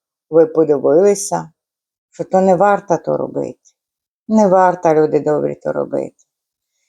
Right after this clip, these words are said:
І подивіться, як з вами всі хо-, е, вас принижували, з вами всі билися. Е, ніхто,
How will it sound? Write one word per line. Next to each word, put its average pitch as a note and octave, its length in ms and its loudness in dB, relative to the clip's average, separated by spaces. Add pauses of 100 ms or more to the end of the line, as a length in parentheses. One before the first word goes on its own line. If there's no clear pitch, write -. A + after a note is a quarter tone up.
(480)
І F3 360 4 (220)
подивіться, F3+ 680 2
як E3 440 4
з D#3 120 -10
вами F#3+ 500 2
всі F3+ 600 -2 (160)
хо-, E3+ 380 -2 (100)
е, D3 260 4
вас D3+ 640 2
принижували, F#3+ 960 2 (160)
з C3+ 180 -12
вами C#3+ 340 4
всі G3+ 340 0
билися. G3 760 0 (1000)
Е, D3+ 320 4 (420)
ніхто, G3+ 760 2